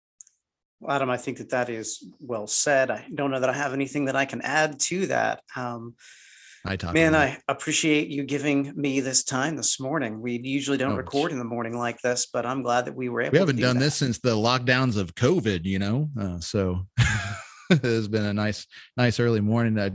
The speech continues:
Speaker 2: I forgot to do my whole, like, coffee pour thing. I should have done that.
Speaker 1: Ah. <laughs> Well, I got
Speaker 2: So
Speaker 1: mine right here, my North American Mission Board
Speaker 2: You got the
Speaker 1: mug.
Speaker 2: nam. I'm, I'm, uh, repping my church Redeemer in two different ways. So yeah, I've got a,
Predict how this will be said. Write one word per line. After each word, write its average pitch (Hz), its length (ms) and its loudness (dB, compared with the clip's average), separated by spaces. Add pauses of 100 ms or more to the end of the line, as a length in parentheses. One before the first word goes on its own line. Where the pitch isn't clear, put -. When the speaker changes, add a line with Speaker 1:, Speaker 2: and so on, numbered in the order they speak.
Speaker 2:
I 117 60 -4
forgot 123 300 2
to 123 60 -2
do 117 220 4
my 107 160 2
whole, 110 180 2
like, 95 180 0
coffee 104 340 -2
pour 87 280 -6
thing. 90 260 -6
I 85 40 -8
should 92 160 -10
have 82 100 -8
done 90 180 -4
that. 76 200 -8 (240)
Speaker 1:
Ah. 143 260 -4 (160)
<laughs> 214 1160 -4 (1040)
Well, 151 120 0
I 160 120 0
got 165 160 6
Speaker 2:
So - 20 -8
Speaker 1:
mine 151 220 2
right 139 200 2
here, 117 340 -2
my 117 300 -2
North 120 300 -6
American 117 440 -6
Mission 113 300 -8
Board 98 300 -8 (560)
Speaker 2:
You 101 160 -8
got 98 160 -2
the 92 60 -6
Speaker 1:
mug. - 20 -4
Speaker 2:
nam. 104 540 -2 (140)
I'm, 110 220 -2
I'm, 104 240 0
uh, 92 280 -2 (220)
repping 113 300 2
my 101 160 0
church 107 340 -2
Redeemer 113 400 0
in 104 120 -2
two 139 160 2
different 127 280 -2
ways. 101 380 -2
So 95 160 -8
yeah, 104 300 -4
I've 104 100 -8
got 98 140 -6
a, 87 160 -8